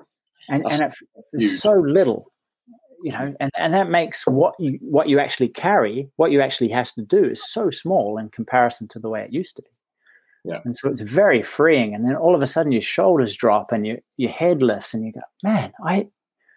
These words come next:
Speaker 1: do you know what? Life comes alive simply because you weren't stuck in your head worrying and thinking and trying to get stuff."
Speaker 2: Dude, I've got so many questions. I, I, I wanna, I wanna have a look at,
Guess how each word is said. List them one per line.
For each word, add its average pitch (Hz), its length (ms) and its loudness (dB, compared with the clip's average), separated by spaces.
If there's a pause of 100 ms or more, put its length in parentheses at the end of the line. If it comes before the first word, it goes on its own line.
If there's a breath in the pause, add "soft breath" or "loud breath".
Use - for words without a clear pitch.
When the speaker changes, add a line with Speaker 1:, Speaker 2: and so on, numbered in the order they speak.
(200)
Speaker 1:
do - 80 -6
you 156 40 0
know 180 80 0
what? 190 180 4
Life 143 320 4
comes 147 220 0
alive 127 520 4
simply 135 280 0
because 120 300 -4
you 131 60 0
weren't 127 180 -2
stuck - 300 -2
in 117 100 0
your 110 100 -2
head 135 300 0
worrying 120 480 2
and 101 120 -10
thinking 139 400 -2
and 104 160 -8
trying 120 480 2
to 107 80 -8
get 127 380 -2
stuff." - 360 -10 (1500 soft breath)
Speaker 2:
Dude, 117 140 4
I've 107 60 2
got 107 120 0
so 123 120 2
many 104 160 -2
questions. 104 440 -2
I, 104 40 -2
I, 117 360 0 (140)
I 113 60 0
wanna, 143 340 2
I 117 40 4
wanna 143 200 4
have 139 100 4
a 135 40 0
look 131 200 2
at, 113 200 2